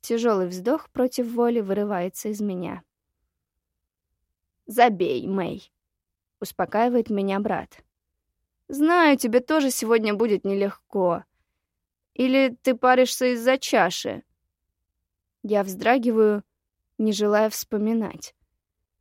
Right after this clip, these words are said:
Всё в порядке, правда. Всё в порядке. Нас едва не убил дракон. Всё в порядке. Я могу обращаться в Василиска. Всё в порядке. Мой брат при смерти в больнице.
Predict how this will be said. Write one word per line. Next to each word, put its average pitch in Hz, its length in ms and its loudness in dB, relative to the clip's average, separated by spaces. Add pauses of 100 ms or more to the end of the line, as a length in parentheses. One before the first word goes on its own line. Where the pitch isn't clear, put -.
(520)
Всё - 220 -2
в - 80 -6
порядке, 202 720 -2 (260)
правда. 196 520 -2 (1200)
Всё - 280 -2
в - 120 -4
порядке. 196 680 -6 (380)
Нас 262 400 -2
едва 247 340 2
не 277 120 6
убил 220 280 4
дракон. 190 640 -4 (340)
Всё - 200 -4
в - 80 -6
порядке. 226 600 -2 (360)
Я 311 160 6
могу 269 260 6
обращаться 240 680 0
в 190 80 -6
Василиска. 202 760 -4 (400)
Всё - 200 0
в - 100 -2
порядке. 208 640 0 (380)
Мой 254 200 6
брат 302 340 2
при 262 160 2
смерти 254 360 0
в 202 80 -2
больнице. 196 720 -2